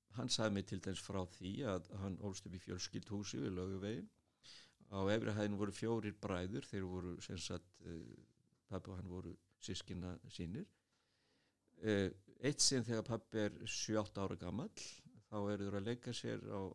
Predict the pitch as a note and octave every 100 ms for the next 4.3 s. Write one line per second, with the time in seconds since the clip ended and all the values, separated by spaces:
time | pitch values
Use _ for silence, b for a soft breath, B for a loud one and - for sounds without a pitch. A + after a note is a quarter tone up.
0 | G2 - G#2 G#2 - G2 F2+ F#2 A#2 D#3+
1 | G3 _ _ _ _ _ _ _ _ _
2 | _ G#2 G2+ G2 - _ _ - - A2
3 | - A2 A2 A#2 A#2 G#2 F#2+ F#2 F2 B2
4 | F#3 E3+ E3